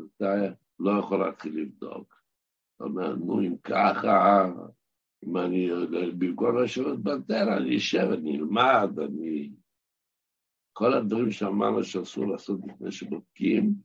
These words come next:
אסור גם מסיבה כלשהי אתה לא יכול לבדוק את זה. <clears throat> וכפי שאמרנו, זמן בדיקת חמץ, מיד אחר תפילת הערבית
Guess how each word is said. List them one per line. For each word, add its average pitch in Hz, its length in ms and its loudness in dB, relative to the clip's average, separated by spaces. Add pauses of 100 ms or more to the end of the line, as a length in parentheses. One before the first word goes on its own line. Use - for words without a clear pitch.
(300)
אסור 127 400 -2
גם 131 300 0
מסיבה 107 460 0
כלשהי 113 420 -4
אתה 98 200 -8
לא - 140 -8
יכול - 180 -14
לבדוק - 380 -18
את - 100 -20
זה. - 100 -20 (840)
<clears throat> 233 800 10
וכפי - 240 -12
שאמרנו, 180 840 8 (500)
זמן 123 340 6
בדיקת 107 440 0
חמץ, 139 540 2
מיד 117 480 2
אחר 113 320 0
תפילת 95 520 -6
הערבית 170 580 8